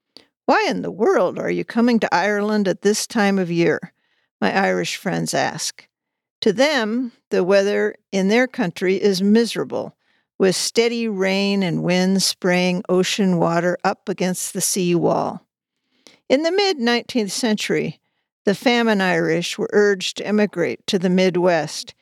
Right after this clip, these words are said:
in hopes of claiming free land.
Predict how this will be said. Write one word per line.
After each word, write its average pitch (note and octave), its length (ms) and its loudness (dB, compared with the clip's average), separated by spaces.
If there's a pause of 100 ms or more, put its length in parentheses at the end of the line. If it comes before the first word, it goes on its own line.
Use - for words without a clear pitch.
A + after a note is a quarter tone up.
(340)
in G#3 140 2
hopes A3+ 420 2
of F3 240 -4
claiming F#3 520 -2
free F3+ 760 -2
land. D#3 600 -2